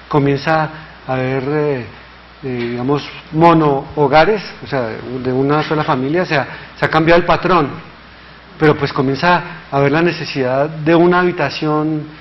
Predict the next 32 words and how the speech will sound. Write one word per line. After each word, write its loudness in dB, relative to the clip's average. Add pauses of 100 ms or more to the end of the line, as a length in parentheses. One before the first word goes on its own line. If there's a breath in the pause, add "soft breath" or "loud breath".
(220 loud breath)
o 2
de 4
un 2
apartamento 0
que -6
tiene 0
cocina, 0
baños, -2
eh, -8 (440 loud breath)
por 8
una 2
persona, 2
¿no? -10 (800)
Entonces, -12
pues, -8 (640)
eh, -12
eh, -8 (640 loud breath)
y 8
el, 4
el 2
precio 2
del 0
suelo 2
es, -4 (560 loud breath)
como 4
el 4
suelo 2
es -8 (340)
urbano 4
se -6
está -2
acabando, 4